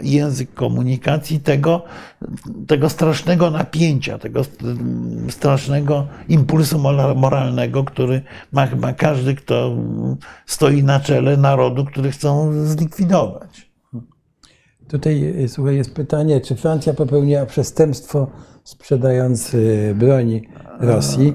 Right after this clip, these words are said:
Speaker 1: Znaczy, tam były
Speaker 2: Y,
Speaker 1: narusz-, tam było naruszenie embarga, więc może nie przestępstwa, ale,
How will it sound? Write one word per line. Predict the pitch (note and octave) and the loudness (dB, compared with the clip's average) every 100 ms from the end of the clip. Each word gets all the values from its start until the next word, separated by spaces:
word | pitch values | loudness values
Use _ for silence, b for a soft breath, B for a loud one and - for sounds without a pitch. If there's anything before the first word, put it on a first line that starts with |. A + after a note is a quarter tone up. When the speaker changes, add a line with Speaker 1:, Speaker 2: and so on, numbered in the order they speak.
| C#3 | 2
Speaker 1:
Znaczy, | F3 F3 G#3 | 2 4 4
tam | G3+ F#3+ | 6 6
były | C3 C3 | 8 8
Speaker 2:
Y, | |
Speaker 1:
narusz-, | - F#3 - - | 8 6 2 0
tam | F3 E3 | 2 4
było | E3 C3+ | 4 4
naruszenie | C#3+ C#3 C3+ B2+ B2 | 2 2 2 2 0
embarga, | B2 B2 A#2+ A#2 | 2 0 0 0
więc | A#2+ C#3 | -2 0
może | B2 A#2+ | 0 2
nie | C3 | 0
przestępstwa, | - B2 - A#2+ A2 - - A#2+ | 2 -2 0 0 0 -4 -8 -6
ale, | A2 G#2+ G#2+ G#2+ | -2 -2 0 -2